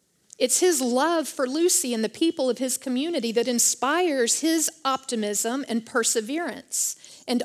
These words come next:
ultimately, they end up meeting and coming to understand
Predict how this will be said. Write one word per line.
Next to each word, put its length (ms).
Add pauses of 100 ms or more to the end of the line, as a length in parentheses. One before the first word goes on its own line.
ultimately, 920 (1160)
they 200
end 140
up 200
meeting 520
and 100
coming 320
to 100
understand 960